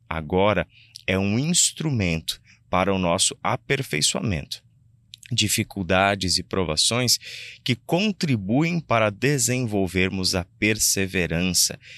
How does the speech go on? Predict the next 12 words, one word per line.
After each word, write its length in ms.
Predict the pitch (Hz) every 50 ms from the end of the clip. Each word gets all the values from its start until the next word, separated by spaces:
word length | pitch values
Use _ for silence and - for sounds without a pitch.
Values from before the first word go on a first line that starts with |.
| - - - - -
e 100 | 90 98
a 80 | 90
perseverança 1040 | - _ - 131 196 175 - - - 147 139 139 110 92 95 104 110 120 117 - 110
produz 540 | - - - 92 90 80 78 101 110 110 -
caráter 580 | - - 82 82 87 101 120 131 143 - -
aprovado. 720 | 101 131 131 - - - 107 85 76 78 - - - - - - - - - - - - - - - _ _ -
Veja 300 | 107 139 165 160 160 127
só, 300 | - - - 82 - - _ _ _ _ _ _
o 100 | - 185
que 140 | 170 - 233
significa 800 | 214 - - 170 139 131 120 113 107 - - 117 104 - 98 95
perseverança? 960 | - - 92 92 - - - 95 90 98 87 80 78 69 62 65 - -